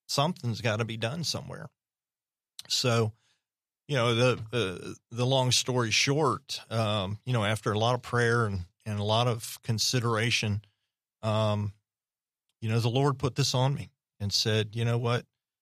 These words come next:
Uh, you got a passion for fishing and you got a passion for the military. You love our country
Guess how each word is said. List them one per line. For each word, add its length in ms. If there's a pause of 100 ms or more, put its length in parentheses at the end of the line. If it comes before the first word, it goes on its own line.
(180)
Uh, 240
you 120
got 140
a 40
passion 460
for 180
fishing 580
and 140
you 60
got 160
a 40
passion 520
for 160
the 60
military. 640 (360)
You 100
love 220
our 120
country 500